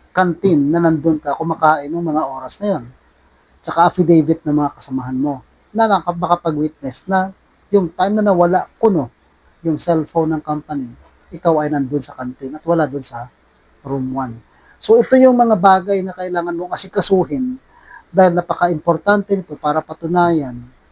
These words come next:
na ang pagtanggal sa'yo ng kumpanya sa theft ay ang theft walang katotohanan dahil hindi naman ikaw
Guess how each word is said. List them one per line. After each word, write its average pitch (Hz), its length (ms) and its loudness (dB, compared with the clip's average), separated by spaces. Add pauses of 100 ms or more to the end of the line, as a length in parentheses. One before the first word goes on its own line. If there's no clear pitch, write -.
(480)
na 160 160 2 (160)
ang 165 440 2 (1400)
pagtanggal 165 560 2
sa'yo 180 240 2
ng 165 160 0
kumpanya 160 480 -2
sa 156 160 -10
theft - 380 -12 (100)
ay 175 240 0 (240)
ang 156 240 0
theft 160 320 -2
walang 139 240 0
katotohanan 143 880 -4
dahil 139 320 -12
hindi 147 160 -10
naman 139 280 -10
ikaw 139 280 -10